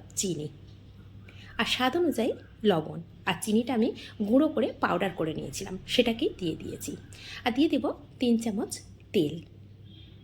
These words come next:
এখানে তেলটা আমি যে চা চামচ হয় সেই চামচেরই তিন চামচ তেল দিয়েছি, খুব বেশি তেল এখানে দিইনি। এখন এখানে একটা কাঁটা চামচ নিয়েছি, কাঁটা চামচ নিয়ে এই উপকরণ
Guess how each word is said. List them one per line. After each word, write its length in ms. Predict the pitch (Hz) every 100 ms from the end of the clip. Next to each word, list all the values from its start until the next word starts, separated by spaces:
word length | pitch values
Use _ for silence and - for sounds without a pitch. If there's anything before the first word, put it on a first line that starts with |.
| - - -
এখানে 200 | - 349 349
তেলটা 260 | 220 226 226
আমি 120 | 202 277 - - -
যে 80 | 220 214
চা 100 | 202 190
চামচ 300 | 302 233 185 -
হয় 160 | 190 - - - -
সেই 160 | 262 262
চামচেরই 380 | 240 190 220 302 -
তিন 140 | 170 160
চামচ 240 | 180 240 -
তেল 140 | 160 156 185
দিয়েছি, 300 | 185 - - - - - - -
খুব 100 | 320 233
বেশি 160 | 214 233
তেল 100 | 202 180
এখানে 180 | 196 254 -
দিইনি। 280 | 175 - - - - - -
এখন 200 | 262 - 311
এখানে 240 | 294 220 233 - - - - - - - - - - - -
একটা 160 | 208 208 -
কাঁটা 200 | 214 285
চামচ 240 | 294 214 202 175
নিয়েছি, 240 | 170 233 415
কাঁটা 220 | 190 175 233
চামচ 260 | 254 226 226 -
নিয়ে 140 | 214 - 320
এই 80 | 294
উপকরণ 380 | 220 226 269 277